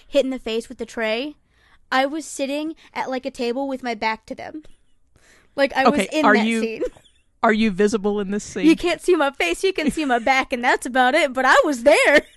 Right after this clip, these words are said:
Speaker 1: <laughs>
Speaker 2: Okay, I'm, I'm searching that up because I didn't, I tried to watch Scream Queens and I just could not get into it at all. And
Speaker 1: I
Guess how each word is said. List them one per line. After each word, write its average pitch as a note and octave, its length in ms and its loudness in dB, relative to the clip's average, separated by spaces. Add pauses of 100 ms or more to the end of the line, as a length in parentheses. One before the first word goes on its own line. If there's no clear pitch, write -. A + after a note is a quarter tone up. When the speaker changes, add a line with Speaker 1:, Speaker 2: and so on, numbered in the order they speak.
Speaker 1:
<laughs> D#4 100 -6 (1000)
Speaker 2:
Okay, F3+ 280 2
I'm, F#3+ 220 0
I'm G#3 180 0
searching G#3 340 -2
that G3 140 -2
up F3 100 -4
because F#3 160 -6
I A3 100 -2
didn't, G#3 320 -6
I - 80 0
tried G3+ 400 0
to A#3+ 80 -6
watch A3 260 0
Scream G#3+ 300 -8
Queens G3 380 -6
and E3 120 -6
I F#3 100 -4
just E3 220 -8
could - 220 -10
not F3 240 -6
get E3 160 -6
into E3+ 360 -2
it D#3+ 240 -4
at - 180 -8
all. D#3 540 -6
And D4+ 100 0
Speaker 1:
I F4+ 360 -2